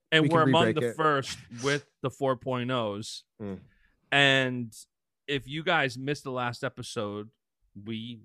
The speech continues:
Speaker 1: were among the first to have these Lawnmower four point ohs. If you listen to the show, you know that we have a great relationship with Manscaped.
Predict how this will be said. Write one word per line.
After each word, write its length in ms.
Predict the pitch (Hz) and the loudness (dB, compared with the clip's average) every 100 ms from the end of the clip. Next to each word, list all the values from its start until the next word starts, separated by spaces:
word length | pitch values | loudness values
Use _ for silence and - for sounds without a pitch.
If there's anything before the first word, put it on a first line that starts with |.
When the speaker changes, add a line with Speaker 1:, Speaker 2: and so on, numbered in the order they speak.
| - | -8
Speaker 1:
were 120 | 120 | -6
among 240 | 120 120 | -4 -6
the 60 | 123 | -10
first 340 | - 113 117 - | -8 -8 -8 -12
to 60 | |
have 220 | 117 110 104 | -10 -10 -10
these 340 | 107 101 - _ _ | -12 -12 -18 _ _
Lawnmower 380 | 113 120 123 120 | -4 -2 -2 -2
four 220 | - 113 | -2 -6
point 280 | 101 113 107 | -6 -8 -6
ohs. 300 | 98 104 - | -6 -8 -12
If 100 | 107 | -16
you 100 | 113 | -12
listen 300 | 120 139 151 139 | -8 -8 -8 -10
to 40 | |
the 80 | 120 | -8
show, 440 | - 113 95 104 _ _ _ _ | -6 -4 -2 -4 _ _ _ _
you 280 | 110 123 127 | -12 -8 -6
know 320 | 127 127 127 | -2 0 0
that 300 | 110 110 107 - | -2 -4 -6 -10
we 140 | 104 110 | -12 -8
have 140 | 117 | -8
a 40 | 104 | -4
great 220 | 117 117 | -4 -4
relationship 440 | 117 113 - 113 | -6 -6 -10 -14
with 80 | 104 | -10
Manscaped. 600 | 104 110 110 - 107 98 | -8 -8 -8 -10 -10 -10